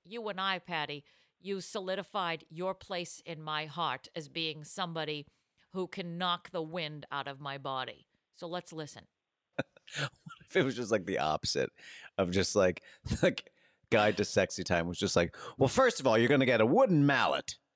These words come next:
Speaker 2: And you're like,
Speaker 1: <laughs>
Speaker 2: "What?"
Speaker 1: Wait, yes.
Speaker 2: <laughs> Like, just, like,
Speaker 1: She tells
Speaker 2: really
Speaker 1: you.
Speaker 2: totally <laughs> the opposite. First, get the right fitting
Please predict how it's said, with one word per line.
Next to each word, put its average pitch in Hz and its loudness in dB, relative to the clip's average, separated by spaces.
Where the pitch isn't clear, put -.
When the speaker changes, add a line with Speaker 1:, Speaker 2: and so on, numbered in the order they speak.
Speaker 2:
And - 2
you're 113 6
like, - 6
Speaker 1:
<laughs> - -6
Speaker 2:
"What?" - 4
Speaker 1:
Wait, 175 2
yes. 427 2
Speaker 2:
<laughs> - -6
Like, 160 2
just, 139 -4
like, 123 2
Speaker 1:
She - 4
tells - 4
Speaker 2:
really 202 8
Speaker 1:
you. 453 6
Speaker 2:
totally 143 4
<laughs> - -4
the 120 2
opposite. 95 0
First, 254 4
get 254 4
the 233 6
right 196 6
fitting 131 4